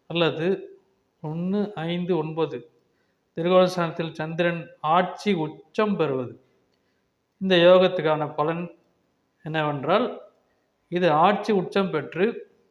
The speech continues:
குரு பகவான் இந்த சந்திரனை பார்ப்பது. ஆகவே லக்ன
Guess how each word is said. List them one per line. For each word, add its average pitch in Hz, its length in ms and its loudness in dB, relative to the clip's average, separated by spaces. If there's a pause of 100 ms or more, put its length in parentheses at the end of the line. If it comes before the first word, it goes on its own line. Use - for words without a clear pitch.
(340)
குரு 196 400 0
பகவான் 175 400 4 (840)
இந்த 175 100 0 (100)
சந்திரனை 175 380 2 (100)
பார்ப்பது. 151 400 -2 (680)
ஆகவே 151 280 -2 (760)
லக்ன 156 440 0